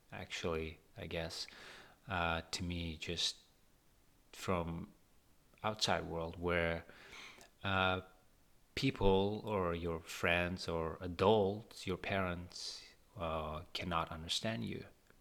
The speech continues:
But that private time, whatever it was, like ten minutes or two hours, that was where I was free and, uh, I built my, uh,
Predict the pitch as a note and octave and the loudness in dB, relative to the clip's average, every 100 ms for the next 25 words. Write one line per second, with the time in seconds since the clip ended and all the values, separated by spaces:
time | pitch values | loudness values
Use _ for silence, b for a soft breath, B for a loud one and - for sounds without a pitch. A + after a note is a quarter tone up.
0 | _ _ _ F2+ - E2+ D#2+ - - E2 | _ _ _ -14 -4 -2 -2 -4 -2 -2
1 | D#2+ E2 - F#2+ E2 D#2 E2 - b b | -2 -10 -6 -2 -2 -2 -8 -14 b b
2 | b b b - - E2 D#2 D#2 D#2+ D#2 | b b b -8 -4 -4 -4 -4 -4 -4
3 | D2+ - D2 - F#2+ F2+ F2 E2+ - F#2 | -4 -6 -8 -4 -2 0 0 -2 -6 -10
4 | - - G#2+ F2 E2 F2 - - - b | -6 0 4 4 2 -4 -6 -10 -12 b
5 | b b b b b b b _ - F#2+ | b b b b b b b _ -2 2
6 | F2 E2+ E2 D#2 - - E2 D#2+ D#2+ D#2 | 4 2 -2 -6 -12 -6 -4 -4 -6 -6
7 | - - - F2+ E2 E2 D#2+ E2 E2 D#2+ | -6 -6 -4 -4 -4 -8 -10 -10 -10 -10
8 | D#2+ D#2 - - _ _ _ _ _ - | -10 -10 -14 -20 _ _ _ _ _ -14
9 | F2+ E2 E2+ E2 E2+ D#2+ D#2 D#2 E2 - | -10 -4 -2 -2 -6 -6 -6 -8 -10 -14
10 | - _ _ _ _ _ _ _ _ _ | -20 _ _ _ _ _ _ _ _ _
11 | _ _ _ _ _ - - B2+ | _ _ _ _ _ -12 -4 -2